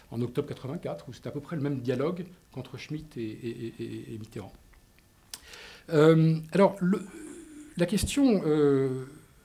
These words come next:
la question de Hans Stark sur, euh, le, au fond, le chapitre manquant, euh, mille neuf cent soixante-dix-neuf mille neuf cent quatre-vingt-neuf,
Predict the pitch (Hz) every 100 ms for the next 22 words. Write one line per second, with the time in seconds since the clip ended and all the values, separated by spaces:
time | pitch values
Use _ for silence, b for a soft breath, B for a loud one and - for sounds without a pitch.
0 | B B - 139 160 190 196 139 139 -
1 | 240 240 - - 196 202 139 131 135 127
2 | 139 127 202 - 165 - 143 135 135 117
3 | - - _ _ _ _ _ _ _ -
4 | - 120 117 139 135 165 147 123 123 156
5 | 123 127 - 123 139 185 -